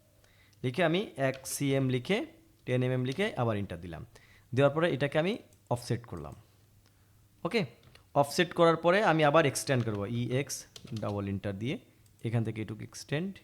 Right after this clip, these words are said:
এটুকু এক্সটেন্ড, এটুকু এক্সটেন্ড। ওকে, এই হয়ে গেল আমার সিসি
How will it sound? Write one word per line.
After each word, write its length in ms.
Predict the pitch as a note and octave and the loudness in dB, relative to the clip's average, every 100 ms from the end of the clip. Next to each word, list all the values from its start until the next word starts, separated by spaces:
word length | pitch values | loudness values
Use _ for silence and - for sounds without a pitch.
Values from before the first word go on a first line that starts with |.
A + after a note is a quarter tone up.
| _ - | _ -12
এটুকু 220 | A2 G#2+ G#2 | -6 -6 -8
এক্সটেন্ড, 340 | - - F3 G3 _ _ _ _ _ _ _ - | -10 -8 -8 -10 _ _ _ _ _ _ _ -6
এটুকু 200 | A#2+ G#2 F#2 | -4 -6 -8
এক্সটেন্ড। 320 | - - - - _ - - E3 | -12 -16 -18 -20 _ -20 -8 -6
ওকে, 120 | B3 G3 - - _ - - _ _ _ G3 | -4 -8 -14 -20 _ -20 -20 _ _ _ 4
এই 80 | A3 | 6
হয়ে 120 | G#3+ G#3 | 6 8
গেল 80 | G3+ F#3 | 8 10
আমার 180 | F#3+ B3 - - - - | 8 6 -2 -14 -20 -8
সিসি 220 | - G#3 | -4 -2